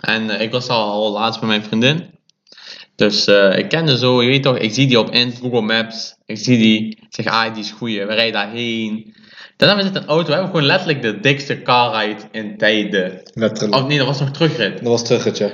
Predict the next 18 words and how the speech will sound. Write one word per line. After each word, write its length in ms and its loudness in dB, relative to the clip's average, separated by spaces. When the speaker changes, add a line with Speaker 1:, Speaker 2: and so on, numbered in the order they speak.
Speaker 1:
Maar 260 0
je 80 -8
weet 80 -2
toch, 100 -4
in 140 -6
de 60 0
heenrit, 420 2
zeg 120 -4
maar, 80 -2
naar 140 0
de 240 2
etensplek, 720 -2
we 100 -2
luisteren 320 0
zo 140 -6
gewoon 220 -4
zo 440 -4
old-time 760 2